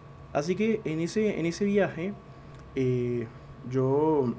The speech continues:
tenía un departamento, un auto en Venez-, en Venezuela,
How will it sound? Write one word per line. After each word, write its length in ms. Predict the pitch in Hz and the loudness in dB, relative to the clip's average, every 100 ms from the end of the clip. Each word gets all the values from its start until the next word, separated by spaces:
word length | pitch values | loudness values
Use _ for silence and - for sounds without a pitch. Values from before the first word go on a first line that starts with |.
| - - - - - - - - | -6 -18 -20 -20 -20 -20 -20 -6
tenía 640 | 127 123 127 135 127 113 - | -2 0 0 0 0 -2 -2
un 120 | 123 | -2
departamento, 720 | 127 123 120 127 160 151 151 | -2 -2 -4 -2 -2 -2 -2
un 180 | 135 127 | -2 0
auto 260 | 135 131 131 | 0 -2 -4
en 80 | |
Venez-, 320 | 123 113 117 - | -4 -4 -6 -10
en 260 | 120 120 117 | -6 -4 -4
Venezuela, 560 | 117 110 170 160 180 | -4 -4 -2 0 -2